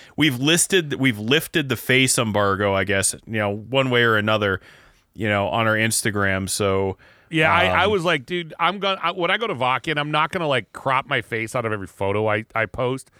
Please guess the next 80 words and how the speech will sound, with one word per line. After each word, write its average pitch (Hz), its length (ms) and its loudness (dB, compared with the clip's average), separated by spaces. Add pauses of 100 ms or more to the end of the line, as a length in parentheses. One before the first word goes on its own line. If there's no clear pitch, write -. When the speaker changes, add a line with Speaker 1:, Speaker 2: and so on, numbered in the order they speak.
(360)
Speaker 2:
And 107 260 -4
so 151 80 0
that's 160 160 0
why 160 160 4
I - 40 0
put 127 200 -4
the, 107 80 -2
the 82 160 -10
big 90 220 -6
bottom 90 320 -2
video 87 240 -4
up. 87 140 0
And 98 80 -8
you're 107 100 0
like, 117 140 0
"Yeah, 127 200 4
you 107 120 -2
put 90 160 -6
it 85 80 -6
up 80 120 -8
too." 78 200 -10 (360)
Like, 127 100 -2
Speaker 1:
Yeah, 151 120 6
Speaker 2:
how 156 120 4
could 165 60 2
you, 175 40 4
Speaker 1:
I, - 20 4
Speaker 2:
how - 20 4
Speaker 1:
I, 160 180 0
Speaker 2:
could 180 80 0
Speaker 1:
I 170 60 4
Speaker 2:
you 165 80 2
Speaker 1:
met 170 160 2
Speaker 2:
eat 139 100 0
Speaker 1:
Lips 123 220 2
and 123 80 2
I 123 80 2
Speaker 2:
lips - 20 -
and 120 80 0
Speaker 1:
met, 117 80 6
Speaker 2:
not 101 140 0
put 107 80 -4
the 104 80 -10
Speaker 1:
I - 100 -20
Speaker 2:
picture 123 220 0
Speaker 1:
met 127 140 2
Speaker 2:
up? 117 60 -2
Speaker 1:
Rob 117 240 4
Reiner, 107 360 2
and 104 100 2
I'm 104 100 0
like, 107 200 0
"You 196 160 2
know 175 120 4
what? 147 240 4
I'm 131 120 2
not, 131 160 0
I'm 160 100 0
not 165 180 2
gonna, 165 140 0
like, 131 220 2 (160)
take - 240 -2
my 120 120 4
fa-, - 380 -4
what's 147 240 -2
the 180 80 0
point 170 260 0
of 120 100 -4 (200)
posting 156 400 0
the 113 100 0
picture 131 440 0
if 98 100 -2
you're 113 100 0
gonna 107 180 0
take 120 260 -4
your 98 80 -6
face - 380 -4
off 90 200 -4
it?" - 160 -10
So 101 280 0